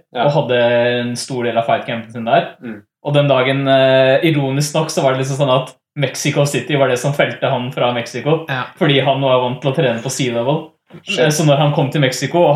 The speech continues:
Speaker 2: hadde kampen der, så var han bare, du så at han ikke var seg selv i det hele tatt,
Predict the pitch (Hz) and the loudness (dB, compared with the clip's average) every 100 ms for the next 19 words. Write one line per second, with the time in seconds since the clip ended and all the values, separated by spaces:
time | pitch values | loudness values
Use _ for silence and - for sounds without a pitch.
0 | 139 135 123 - 139 170 170 135 131 139 | 4 2 0 0 2 2 2 2 2 2
1 | 131 127 127 127 139 - 165 147 147 147 | 2 2 2 0 -4 -2 0 2 2 0
2 | 143 131 131 117 113 123 113 110 120 113 | -2 0 0 0 -2 -6 -8 -6 -4 -2
3 | 131 143 | -2 -4